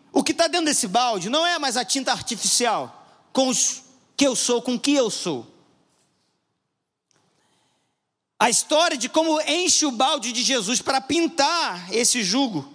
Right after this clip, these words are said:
pra terminar o jugo dele, ela começa na cruz.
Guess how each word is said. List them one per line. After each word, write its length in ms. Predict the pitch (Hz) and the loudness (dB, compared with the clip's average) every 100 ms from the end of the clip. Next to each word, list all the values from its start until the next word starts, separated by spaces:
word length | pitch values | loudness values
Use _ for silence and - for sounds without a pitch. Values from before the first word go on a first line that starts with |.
| - _ - - | -20 _ -6 -2
pra 140 | 277 | 0
terminar 480 | 349 311 339 302 339 | 2 2 2 0 0
o 80 | 262 | 0
jugo 260 | 311 262 | 0 0
dele, 400 | 247 262 214 151 - - _ - - - | 0 0 0 -6 -10 -20 _ -20 -8 0
ela 200 | 330 330 | 0 0
começa 380 | 311 311 311 | 0 0 0
na 100 | 302 | -2
cruz. 640 | 302 320 320 226 - - | 0 2 2 0 -2 -4